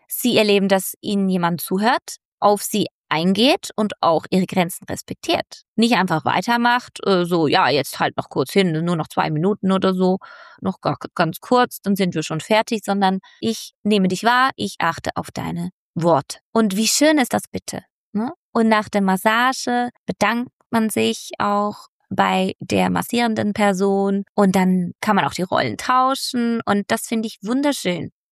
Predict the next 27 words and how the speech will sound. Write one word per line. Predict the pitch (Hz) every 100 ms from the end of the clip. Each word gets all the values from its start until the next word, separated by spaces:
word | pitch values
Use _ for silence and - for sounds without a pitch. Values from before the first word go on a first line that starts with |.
| _
Denn | 220 226
plötzlich | 208 240 - 262
erleben | 240 220 208 208
Kinder | - 214 220
auch | 107 208
natürlich, | 208 - 208 -
äh, | - 190 185 185
Perspektivenwechsel, | 202 - 196 - 320 330 294 269 - - 277 269 277 _
wenn, | 190 202 196 202 202 202 196
wenn | 196
sie | 185
zum | - 196
Beispiel | 190 - - -
euch | 196 -
als | -
Eltern | - 233 247 240
auch | 226 226 -
massieren, | 220 - - 226 226 220 220 - 196
zum | - 202
Sagen, | 196 190 185 185 196 196
dass, | - - - - - _ _
"Ist | 214
das | 175 160
gut | - 269
für | - 254
dich, | 226 233 240 226
Mama? | 240 226 220 220 214 214 220